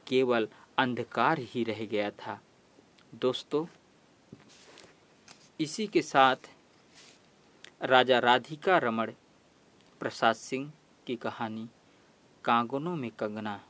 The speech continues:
कानों में, sorry, कानों में कंगना का समापन हुआ, पूर्ण हो चुकी है। अ,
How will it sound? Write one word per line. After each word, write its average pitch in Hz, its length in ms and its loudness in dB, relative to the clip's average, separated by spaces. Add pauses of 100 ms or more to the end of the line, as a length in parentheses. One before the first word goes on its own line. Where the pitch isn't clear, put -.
(1120)
कानों 143 300 4
में, 110 140 -4
sorry, 110 360 -8
कानों 139 400 0
में 123 160 -6
कंगना 120 500 -6 (1200)
का 107 300 -2 (640)
समापन 110 600 -10
हुआ, 147 300 -10 (1500)
पूर्ण 127 180 -4
हो 127 180 -10
चुकी 127 320 -16
है। 147 220 -16 (1700)
अ, 113 360 -8